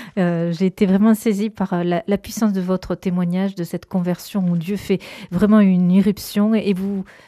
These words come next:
Dieu providence, Dieu vous invite et, et au fond, la providence va,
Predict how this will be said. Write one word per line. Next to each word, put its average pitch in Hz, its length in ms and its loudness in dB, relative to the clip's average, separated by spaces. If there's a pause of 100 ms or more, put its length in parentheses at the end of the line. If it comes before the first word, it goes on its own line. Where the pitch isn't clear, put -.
(120)
Dieu 185 180 2
providence, 180 720 -2
Dieu 160 360 -4
vous 175 280 -2
invite 180 460 -2
et, 214 640 0
et 175 60 -4 (140)
au 190 120 2
fond, 190 200 0
la 190 140 2
providence 175 640 -2
va, 156 320 -4